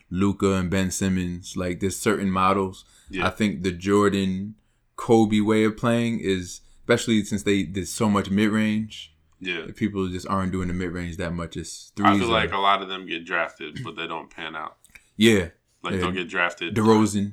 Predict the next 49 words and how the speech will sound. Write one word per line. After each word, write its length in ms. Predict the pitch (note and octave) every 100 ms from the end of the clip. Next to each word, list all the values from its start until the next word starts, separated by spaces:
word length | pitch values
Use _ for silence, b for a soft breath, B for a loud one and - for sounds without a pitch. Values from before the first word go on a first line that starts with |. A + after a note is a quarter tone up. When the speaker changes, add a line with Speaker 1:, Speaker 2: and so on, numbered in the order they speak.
| -
Speaker 1:
is 140 | G2
Speaker 2:
Yeah. 80 | F#2
Speaker 1:
a, 80 | F2+ A2+ -
yeah. 240 | F#2+ E2 E2 _ _ _ _ _ _ _ -
Speaker 2:
But 100 | F#2+
Speaker 1:
Not, 60 | B2+
Speaker 2:
like, 100 | C3
Speaker 1:
not 160 | C#3
that 100 | A#2
Speaker 2:
uh, 20 |
Speaker 1:
he 100 | A#2+
didn't 200 | A2 G2+
pan 240 | G2 G2+ F#2+
out, 320 | G2+ E2+ F2+
but 300 | F#2+ F2+ - _ _ _ _ _ _ _
he, 280 | B2 - _ _ _ A2
if 120 | A2
he 120 | C3+
could 80 | B2+
shoot 220 | - A2+
threes 340 | A#2 C3 A#2+ G#2
instead 280 | G#2+ A#2+ A2
of 60 |
those 100 | G2+
mid-ranges, 500 | A2+ A2+ G2 F#2 F2+
he'd 80 | G#2
be 100 | F#2+
a 40 | E2+
better 160 | F2+
player. 300 | - F2 E2 -
Speaker 2:
Yeah, 220 | G#2 D#2+ - -
Speaker 1:
Yeah. 120 | F#2
Speaker 2:
exactly. 400 | E2+ D#2+ D#2 D#2+ D#2+ _ _ _ _ _ _ _ _ _ _ _ _ _ _ _ _ _ _ _ -
Speaker 1:
Yeah. 220 | G2+ - A2 - _ _
Yeah, 200 | G#2 F#2
no, 120 | F#2
I 80 | F2+
don't 140 | F#2+ F#2+
think 180 | G2
there'll 160 | - F2+
be 220 | F#2 F2+
someone 340 | - F#2+ F#2 F2+
who 80 |
models 340 | F2+ F2+ F2+ F2+
their 100 | F#2
game 260 | F#2 F2+ F2+
like 200 | F#2 -
that. 240 | F2 F2+
Um, 320 | G#2+ G2 G2